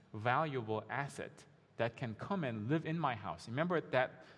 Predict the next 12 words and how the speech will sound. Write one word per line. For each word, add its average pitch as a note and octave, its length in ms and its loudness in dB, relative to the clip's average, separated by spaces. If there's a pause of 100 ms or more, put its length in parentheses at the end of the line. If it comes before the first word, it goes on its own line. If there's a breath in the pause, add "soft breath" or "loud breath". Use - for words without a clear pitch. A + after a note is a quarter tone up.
(160 loud breath)
the B2+ 80 2
house, F3+ 480 2
the C3 80 2
nuke, C3 380 -2
that A#2 200 0
the, G#2+ 300 0
the G2+ 300 0
newly C3+ 400 0
wedded B2 340 2
couple F3 380 -4 (340 loud breath)
is B2+ 300 -2
living F3 440 4